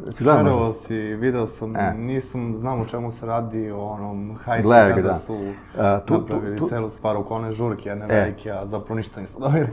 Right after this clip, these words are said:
Speaker 1: E, ali tu, pazi, jedna jedina stvar koju su ne dobro je marketing. Znaš, sve drugo su failovali, ali marketing su radili dobro. E, znači, oni su uspeli da, e, uvere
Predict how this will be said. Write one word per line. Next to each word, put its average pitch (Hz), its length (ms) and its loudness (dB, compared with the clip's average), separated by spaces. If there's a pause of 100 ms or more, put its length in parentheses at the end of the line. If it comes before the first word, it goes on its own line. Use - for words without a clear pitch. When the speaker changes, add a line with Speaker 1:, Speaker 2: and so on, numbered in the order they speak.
Speaker 1:
E, 110 140 6
ali 87 140 4 (100)
tu, 123 180 2 (100)
pazi, 110 320 6
jedna 123 420 6
jedina 147 280 8
stvar 131 420 8
koju 117 180 0
su 127 140 -4
ne 117 140 0
dobro 113 220 2
je 117 60 4
marketing. - 500 -2 (1080)
Znaš, - 400 -6 (100)
sve 139 120 10
drugo 135 240 8
su - 120 -2
failovali, 110 560 2
ali 113 400 2
marketing 104 420 -4
su - 120 -4
radili 139 180 2
dobro. 107 280 6
E, - 1040 -4
znači, 101 260 -2
oni 143 100 2
su 127 100 0
uspeli 156 280 6
da, 120 340 8 (800)
e, - 40 -2 (1160)
uvere 113 560 10